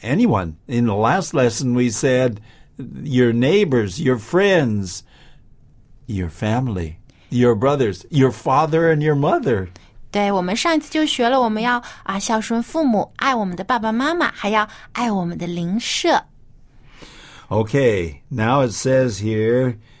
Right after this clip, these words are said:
Speaker 1: "Keep on loving each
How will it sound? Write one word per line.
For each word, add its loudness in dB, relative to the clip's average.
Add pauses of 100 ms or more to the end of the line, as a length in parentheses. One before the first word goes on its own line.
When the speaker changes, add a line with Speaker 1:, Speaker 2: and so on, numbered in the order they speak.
(140)
Speaker 1:
"Keep -2
on 0 (220)
loving 0 (480)
each -2